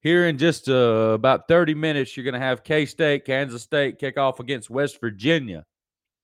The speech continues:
I don't know enough about this game to pick it,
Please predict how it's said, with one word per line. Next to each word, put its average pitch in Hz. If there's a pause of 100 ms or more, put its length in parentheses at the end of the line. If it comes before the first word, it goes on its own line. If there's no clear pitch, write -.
(640)
I 143
don't 214
know 180
enough 165
about 143
this 139
game 139
to 101
pick 156
it, 185